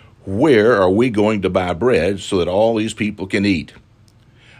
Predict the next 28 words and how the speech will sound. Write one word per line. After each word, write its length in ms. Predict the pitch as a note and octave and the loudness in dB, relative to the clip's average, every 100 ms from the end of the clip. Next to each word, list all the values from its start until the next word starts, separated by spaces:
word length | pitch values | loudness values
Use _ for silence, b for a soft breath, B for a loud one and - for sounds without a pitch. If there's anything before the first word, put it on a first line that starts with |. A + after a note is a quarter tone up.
| b | b
But 120 | G#2 | 0
he 100 | A#2 | 0
said 380 | - G3+ G2 F#2+ | 2 0 0 -2
this 240 | F#2 G#2 | -2 -2
to 160 | - G#2+ | -6 -8
prove 420 | - C3 A#2+ G2 | -4 -2 0 -2
or 80 | F2+ | -4
test 400 | - F#3 - - | -2 -2 -2 -6
him, 240 | D#2 G2 | -6 -6
for 160 | G2+ F#2+ | -4 -2
he 180 | A#2+ A2 | -2 0
already 520 | A#2 D#3+ D#3 D3 A#2 | 0 2 2 0 0
knew 420 | C3 A#2 F#2+ F#2+ b b b - | 0 0 -2 -4 b b b -4
what 240 | G#2 A#2 | 0 0
he 160 | A2+ A2 | -2 -4
was 200 | G2 F2 | -4 -4
about 460 | D#2 D#2+ G2+ G#2+ - _ - | -4 -2 -2 -4 -10 _ -8
to 140 | G2+ | -6
do. 520 | D#2+ G#2 G2 D#2 B1+ - b b b | -4 -2 -2 -4 -10 -18 b b b
So 160 | - G2 | -6 -4
here 320 | E2+ E3+ F3 | 0 2 2
we 140 | C#3 | 2
have 160 | A#2 G2 | 0 -2
a 40 | |
powerful 680 | C2 - A2+ D3+ D#3+ F3 F3+ G3+ b b b b | -6 -4 0 0 -2 -6 -8 -12 b b b b
illustration, 1040 | - B2 E3+ - C3+ G#2 F2+ - C#2 D2+ - - b b | 0 2 2 0 0 -2 -2 -8 -10 -14 -20 -20 b b
an 80 | - | -4
example 840 | G2+ E2+ C#3 D3 D3 - D2 D#2+ | -4 -2 0 0 -2 -6 -8 -8